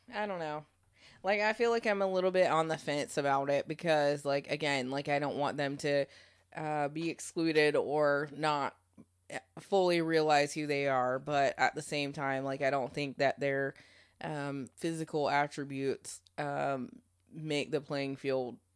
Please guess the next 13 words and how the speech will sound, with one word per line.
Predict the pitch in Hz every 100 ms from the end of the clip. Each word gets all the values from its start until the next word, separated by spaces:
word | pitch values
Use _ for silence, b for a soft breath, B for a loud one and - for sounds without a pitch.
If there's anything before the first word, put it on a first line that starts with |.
| _ _
fair | - 165 143 131 135
when | 139 143 143
they're, | 139 135 135 135 - b b b b b _ -
um, | 151 143 143 135 131 - _ _ _ _ _ _ _ -
like, | 160 147
joining | 170 160 156 143
a | 139
team | - 160 151 135 131
of | 127 143 139 135 - B B _ _ _ _ _ _
women | 139 147 147 139 127 139 - _ _ _
when | - 143
they're | 139 139
not. | 139 135 123